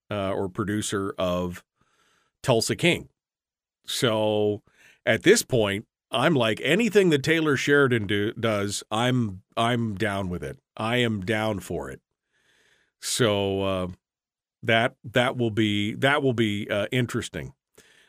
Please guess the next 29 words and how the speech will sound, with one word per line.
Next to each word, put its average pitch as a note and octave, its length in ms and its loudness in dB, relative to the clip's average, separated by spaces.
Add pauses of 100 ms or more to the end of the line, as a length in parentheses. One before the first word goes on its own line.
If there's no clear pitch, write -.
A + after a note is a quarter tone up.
(160)
Uh, F#2 260 -2
but F2 180 2
I A#2+ 100 2
did E3 220 4
see F3+ 140 0
the B2 100 -2
trailer F3+ 380 2
for G#2 260 -2
it, G#2+ 120 -2
and G#2+ 80 -2
I G2+ 80 -2
thought, G2 260 -4
"Oh, F3 140 0
I A2+ 80 -2
gotta G3 160 -4
put - 200 -6
that A2+ 160 -2
on F#2 60 -6
my E2+ 140 -6
watch D#2+ 360 -8
list." - 380 -16 (800)
Uh, A#2 300 2
I C3+ 120 2
did D#3+ 380 2
finish, C#3+ 720 0 (220)
um, A2 580 0 (380)
I - 100 -6
did E3 320 -4
finish, B2 480 -2